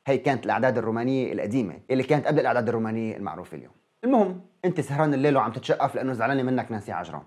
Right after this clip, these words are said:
فقررت تحارب القلق بأنك تعد خواريف ببالك لحتى تنام. كل ما تحس حالك نعست تكتب العدد اللي وصلت له مشان تكمل بكرة عد من عنده. وقعدت بقى تعد الخواريف كل ليلة وتعد الليالي ليلة بعد ليلة،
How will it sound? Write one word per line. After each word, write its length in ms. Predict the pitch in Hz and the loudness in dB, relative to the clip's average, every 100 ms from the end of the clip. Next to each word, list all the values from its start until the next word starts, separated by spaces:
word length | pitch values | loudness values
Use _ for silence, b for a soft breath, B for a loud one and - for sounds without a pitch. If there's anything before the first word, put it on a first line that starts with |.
| - | -16
فقررت 420 | - 139 185 143 | -6 0 2 0
تحارب 360 | - 165 156 127 | 0 2 4 4
القلق 360 | 156 180 - - 147 | 6 6 4 -2 0
بأنك 300 | 190 160 151 | 2 2 0
تعد 340 | 147 175 175 | 2 2 4
خواريف 380 | 143 151 160 143 | 4 6 4 2
ببالك 480 | 135 156 151 151 - | 2 4 4 0 -2
لحتى 360 | - - - 107 | -4 -4 -6 -10
تنام. 240 | - 78 - _ _ | -10 -14 -16 _ _
كل 120 | 262 | 2
ما 100 | 175 | 2
تحس 220 | 160 - | 2 0
حالك 240 | - 170 135 | 2 2 2
نعست 300 | 127 139 147 - | -2 -4 -8 -4
تكتب 240 | 214 - 147 | -2 2 4
العدد 280 | 135 156 131 | 6 4 2
اللي 120 | 135 | 0
وصلت 280 | 131 151 196 | 0 2 4
له 320 | 185 196 202 | 4 2 -2
مشان 320 | 139 170 147 | -4 -2 0
تكمل 240 | - 147 135 | 0 0 0
بكرة 260 | 143 135 | 0 2
عد 300 | 120 135 120 - | 2 2 0 -6
من 140 | 127 107 | -4 -2
عنده. 280 | 95 98 104 _ _ | -4 -6 -10 _ _
وقعدت 420 | 165 101 135 175 | 2 4 2 2
بقى 200 | 127 143 | 2 2
تعد 260 | 131 131 123 | 2 2 0
الخواريف 420 | 117 120 127 127 | 2 2 2 0
كل 120 | - | -2
ليلة 500 | 113 147 160 147 147 143 | 2 4 6 4 2 -2
وتعد 360 | 117 120 117 | 0 0 0
الليالي 600 | 123 123 131 135 135 131 | 0 4 4 4 2 0
ليلة 340 | 127 135 127 120 | 0 0 0 -2
بعد 380 | 113 113 101 104 | -4 0 0 -2
ليلة، 580 | 110 113 139 143 135 | -4 -2 -2 -2 -2